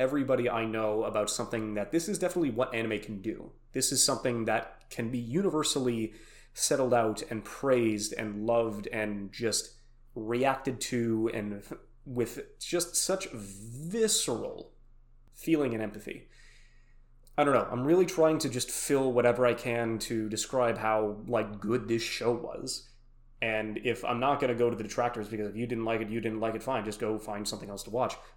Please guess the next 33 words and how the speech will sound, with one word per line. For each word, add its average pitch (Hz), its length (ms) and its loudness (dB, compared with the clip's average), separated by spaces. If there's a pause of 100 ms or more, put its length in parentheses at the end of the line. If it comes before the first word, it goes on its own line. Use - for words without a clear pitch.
But 113 300 2 (720)
I 127 80 4
will 120 140 0
definitely 160 420 4
say, 123 560 4
like, 117 300 -2
not 120 260 2
as 113 380 0
somebody 117 300 0
who's, 107 280 -4
like, 131 300 0 (720)
what 113 160 0
is 107 120 -4
it, 113 80 -2
<laughs> 143 40 -2
rubbing 139 460 4
the 123 80 2
balls 135 320 2
and 113 100 -2
stroking 120 300 2
the 143 80 0
shaft, 117 380 2
like 143 340 0
fucking 131 460 2
Jack 113 260 0
Black 113 220 2
would 113 160 -2
do 117 180 0
for 120 160 0
anybody 113 360 0
on 104 80 -2
Tatsuki 113 360 -2
Fujimoto. 117 460 2